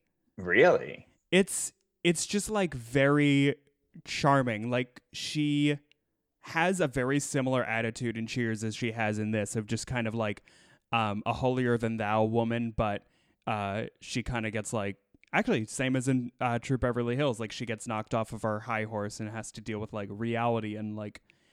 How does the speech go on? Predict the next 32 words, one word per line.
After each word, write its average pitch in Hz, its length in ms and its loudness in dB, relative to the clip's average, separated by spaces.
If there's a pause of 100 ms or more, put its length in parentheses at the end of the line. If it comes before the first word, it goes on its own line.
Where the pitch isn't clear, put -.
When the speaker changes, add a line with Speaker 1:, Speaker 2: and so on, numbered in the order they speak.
(160)
Speaker 2:
slumming 120 560 0
with - 380 -4 (440)
not 117 440 0 (400)
the 127 200 0
richest 107 380 -4
rich, 110 300 -6
even 117 160 -2
though 110 140 -2
that, 107 120 -6 (160)
that 139 140 0
doesn't 139 260 0
really 110 240 0
happen 131 260 -2
in 156 60 -2
this 160 220 -2
<laughs> - 40 -6
movie, 190 300 -2
but, 120 380 -8 (320)
Speaker 1:
Right. 107 480 2 (100)
Speaker 2:
uh, 151 400 6 (800)
she - 160 0
has 131 120 2
to 123 200 0 (180)
talk 117 180 2
to 113 80 -8
people 117 260 0
that 107 100 -2
are, 104 100 -2
like, 101 320 -6 (220)
I 113 80 -4
don't 101 100 -10
know, 95 200 -12